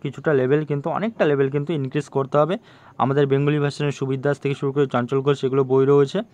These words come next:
কোয়ান্টিটিভ অ্যাপটিটিউড, অ্যাপটিটিউড রয়েছে। তো বেঙ্গলি ভার্সনে আপনারা এগুলো দেখে নিজেরাই কিন্তু খুব ভালো মতো বুঝে যেতে পারবেন, বুঝে নিতে পারবেন। এবং ইংলিশ ভার্সনের বুকও কিন্তু আমি আপনাদের বলে দিয়েছি। এবং এর সাথে সাথে আমাদের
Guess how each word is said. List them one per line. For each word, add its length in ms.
কোয়ান্টিটিভ 360
অ্যাপটিটিউড, 460
অ্যাপটিটিউড 520
রয়েছে। 300
তো 120
বেঙ্গলি 300
ভার্সনে 300
আপনারা 240
এগুলো 340
দেখে 380
নিজেরাই 400
কিন্তু 200
খুব 200
ভালো 180
মতো 180
বুঝে 240
যেতে 200
পারবেন, 320
বুঝে 220
নিতে 200
পারবেন। 320
এবং 160
ইংলিশ 240
ভার্সনের 340
বুকও 240
কিন্তু 180
আমি 160
আপনাদের 240
বলে 240
দিয়েছি। 240
এবং 220
এর 140
সাথে 200
সাথে 220
আমাদের 280